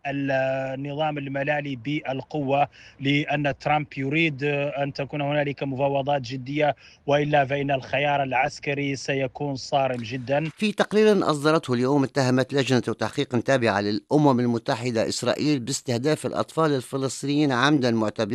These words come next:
Speaker 2: أن ذلك أصبح عاملًا رئيسيًا في الإبادة المستمرة في قطاع غزة.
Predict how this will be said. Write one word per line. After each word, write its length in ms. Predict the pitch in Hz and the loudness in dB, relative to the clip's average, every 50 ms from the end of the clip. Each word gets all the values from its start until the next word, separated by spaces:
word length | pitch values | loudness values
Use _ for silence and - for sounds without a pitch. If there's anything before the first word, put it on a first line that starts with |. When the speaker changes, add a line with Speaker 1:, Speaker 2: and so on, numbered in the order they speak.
| 135 135 127 - 135 120 - - - | 0 0 0 0 0 -2 -2 -2 0
Speaker 2:
أن 120 | 113 113 | 0 2
ذلك 540 | 107 101 113 135 143 147 135 - 147 147 - - - - - - - _ _ _ - | 2 2 2 2 2 0 2 2 2 2 2 -2 -14 -20 -20 -20 -20 _ _ _ 0
أصبح 420 | 175 175 - - 135 139 117 - 113 | 0 2 0 0 -2 -4 -4 -2 -2
عاملًا 640 | 98 107 123 147 156 151 147 139 127 123 120 117 | 0 4 4 6 4 4 2 0 -2 -2 -4 -4
رئيسيًا 500 | 120 110 78 110 - - - 156 160 160 | -4 -4 -4 -6 -8 -8 -6 -4 -4 -4
في 140 | 139 123 - | -4 -6 -8
الإبادة 440 | 127 - - 107 123 143 156 147 139 | -10 -8 -6 -4 -2 -2 0 0 0
المستمرة 640 | 127 120 127 143 - - 143 131 143 156 160 160 151 | 0 -2 -2 -4 -4 -4 -2 -2 0 0 0 -2 -2
في 160 | - 170 170 | -2 -4 -4
قطاع 380 | - - 139 120 - 120 92 92 | -4 -4 -4 -4 -4 -6 -6 -6
غزة. 460 | 65 73 67 85 80 71 62 69 | -8 -8 -10 -10 -10 -12 -14 -18